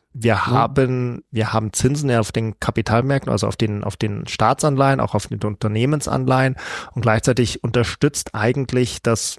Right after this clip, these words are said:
Speaker 1: immer noch positive, hohe, re-, äh, reale Wachstum halt auch die Aktienmärkte. Also von daher kann das wieder ein sehr positives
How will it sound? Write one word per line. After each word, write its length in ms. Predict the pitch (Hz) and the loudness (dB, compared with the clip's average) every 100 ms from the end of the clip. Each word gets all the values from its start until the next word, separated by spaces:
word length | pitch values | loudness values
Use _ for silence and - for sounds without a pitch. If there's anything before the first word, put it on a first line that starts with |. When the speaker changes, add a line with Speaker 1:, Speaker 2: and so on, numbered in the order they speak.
| _ _ _ - | _ _ _ 0
Speaker 1:
immer 200 | 123 131 | 2 4
noch 200 | 117 - - | 2 0 -6
positive, 800 | - 131 135 127 - 117 113 - | 2 4 4 0 0 2 0 0
hohe, 380 | 127 147 135 120 - - _ - 120 | 4 4 4 0 -8 -20 _ -8 -2
re-, 180 | 120 | 0
äh, 60 | 113 | 2
reale 580 | 107 104 107 98 123 117 | 0 2 2 4 2 2
Wachstum 340 | 117 - 123 | 0 0 -2
halt 120 | 110 | 0
auch 80 | 110 | -2
die 160 | - 113 | 0 0
Aktienmärkte. 880 | - - 143 101 - - - 101 104 | 0 0 0 0 -6 -8 -4 -4 -2
Also 200 | 104 113 | -2 -4
von 220 | - 104 | -6 0
daher 420 | 104 107 117 113 _ _ - - | 2 4 4 4 _ _ -20 -6
kann 200 | - 120 | -2 2
das 240 | 127 123 127 | 2 2 0
wieder 160 | 120 | 0
ein 200 | 110 110 | 0 -2
sehr 360 | 101 110 110 117 | -2 0 2 2
positives 1000 | - - 123 127 127 - 123 123 - - | 0 0 2 2 0 2 2 2 0 -10